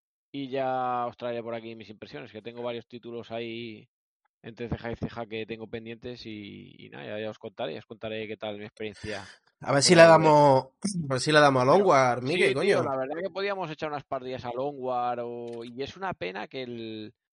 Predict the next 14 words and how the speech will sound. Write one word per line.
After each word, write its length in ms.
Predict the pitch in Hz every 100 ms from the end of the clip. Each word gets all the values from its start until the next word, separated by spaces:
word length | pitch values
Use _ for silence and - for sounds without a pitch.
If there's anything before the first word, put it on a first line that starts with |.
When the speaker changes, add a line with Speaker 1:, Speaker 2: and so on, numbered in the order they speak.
| _
Speaker 1:
si, 180 | - 117
corregidme 380 | - 110 120 156
si 140 | 156
me 100 | 139
equivoco, 460 | 120 127 143 - 220 _ _ _
que 120 | -
el 40 | 120
de 40 |
Walking 420 | 120 127 147 151 139
Dead, 220 | 151 254 _ _ _
el 160 | - 101
Saints 300 | 139 156 156
and 140 | 131
Sinners, 560 | 113 147 180 202 -